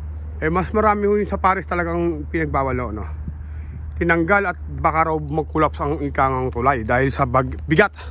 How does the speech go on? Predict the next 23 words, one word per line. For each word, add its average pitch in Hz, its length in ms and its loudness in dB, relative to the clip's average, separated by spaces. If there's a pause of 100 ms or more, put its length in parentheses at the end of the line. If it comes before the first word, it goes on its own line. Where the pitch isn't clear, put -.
(880)
Sa 139 80 0
bigat, 151 240 2
ika 156 160 -2
nga, 131 240 0
no? 123 180 -6 (1300)
Oh, 117 80 -2
ito 117 160 -2
na, 165 80 -2
tuloy 123 240 -2
na 127 80 0
naman 127 160 0
tayo. 143 160 2 (1400)
Baga, 180 240 4
sa 202 240 4
atin 190 160 -4
to 190 160 2
ay 170 160 4
talagang 160 480 0
malapad. 127 400 -2 (320)
Parang 165 240 4
sa 151 160 -2
sasakyan 139 360 -2
na. 180 200 -6